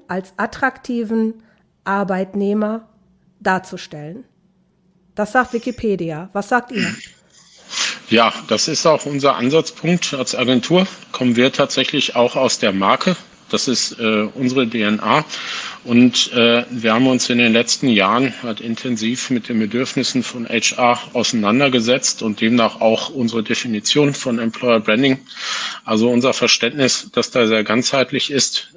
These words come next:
Speaker 2: ähm, Arbeitgeber halt möglichst aufmerksamkeitsstark im Markt, im Wettbewerb,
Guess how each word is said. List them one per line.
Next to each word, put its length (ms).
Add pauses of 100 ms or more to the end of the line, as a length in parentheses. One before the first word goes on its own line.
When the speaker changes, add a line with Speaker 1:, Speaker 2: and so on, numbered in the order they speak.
Speaker 2:
ähm, 220 (120)
Arbeitgeber 760
halt 260
möglichst 400
aufmerksamkeitsstark 1400 (580)
im 140
Markt, 600
im 140
Wettbewerb, 640